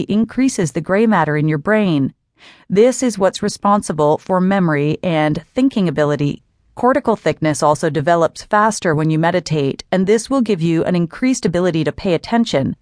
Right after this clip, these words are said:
to specific tasks and achieve introspection and self-control.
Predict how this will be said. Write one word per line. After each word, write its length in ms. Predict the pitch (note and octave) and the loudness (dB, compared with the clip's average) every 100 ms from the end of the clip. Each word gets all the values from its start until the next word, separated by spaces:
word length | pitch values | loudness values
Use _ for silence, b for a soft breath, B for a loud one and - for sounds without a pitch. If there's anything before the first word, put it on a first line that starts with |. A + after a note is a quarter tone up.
| - | -8
to 160 | - G3 | -2 -2
specific 540 | - G#3 - C4+ E4+ - | 0 -2 0 -2 -2 -2
tasks 560 | G#3+ D3+ C3+ B2 - | 0 2 0 -6 -8
and 200 | - F#3+ | -4 -2
achieve 480 | F#3 - C4+ B3+ G3 | -2 -2 0 2 2
introspection 840 | - G3+ B3+ A#3+ F3+ D3 - D#3+ E3 | 0 -2 -2 -2 -2 -2 -2 -2 0
and 120 | G3+ | -2
self-control. 920 | - F3+ D#3+ - G3+ - C4 F#3+ C3+ | 0 -2 -2 -4 -2 2 4 4 2